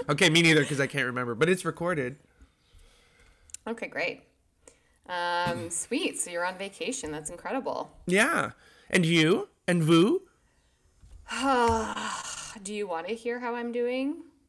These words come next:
Speaker 2: <laughs> 'Cause I am feeling all the feels today, and I want to talk about all of them.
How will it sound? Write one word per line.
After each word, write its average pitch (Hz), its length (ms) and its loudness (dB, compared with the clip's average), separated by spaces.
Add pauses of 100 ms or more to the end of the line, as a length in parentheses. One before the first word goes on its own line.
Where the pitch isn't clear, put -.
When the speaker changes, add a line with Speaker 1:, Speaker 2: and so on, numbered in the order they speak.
(220)
Speaker 2:
<laughs> - 680 -20
'Cause 220 180 0
I 220 340 2
am 175 540 -2 (800)
feeling 185 460 -4
all 165 180 4
the 180 100 -8
feels 165 400 -2
today, 151 500 -4
and 170 160 -6
I 165 60 -2
want 160 240 -6
to - 60 -18
talk 170 220 -6
about 175 300 -4
all 156 220 -2
of 151 80 -8
them. - 380 -12